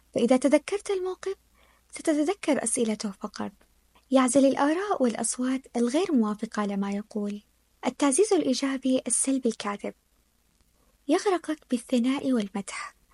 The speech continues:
على كل ما تفعله، ثم فجأة ستجده يعاملك ببرود وتحفظ لتتعطش وتشعر بالذنب على أنك قد اقترفت ذنبًا بحقه.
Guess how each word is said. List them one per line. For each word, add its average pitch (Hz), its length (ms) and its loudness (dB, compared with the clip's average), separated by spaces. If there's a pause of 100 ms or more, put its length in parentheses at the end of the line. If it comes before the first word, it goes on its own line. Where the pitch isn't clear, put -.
على 302 180 4
كل 349 320 0
ما 202 100 0
تفعله، 202 500 -8 (280)
ثم 220 180 4
فجأة 269 440 2 (420)
ستجده 302 640 2
يعاملك 311 580 0
ببرود 220 560 2
وتحفظ 262 640 -2 (480)
لتتعطش 302 640 2
وتشعر 226 380 -4
بالذنب 202 520 -2 (440)
على 269 120 4
أنك 320 300 -2
قد 370 220 -4
اقترفت 349 540 -2
ذنبًا 214 340 2
بحقه. 208 680 -6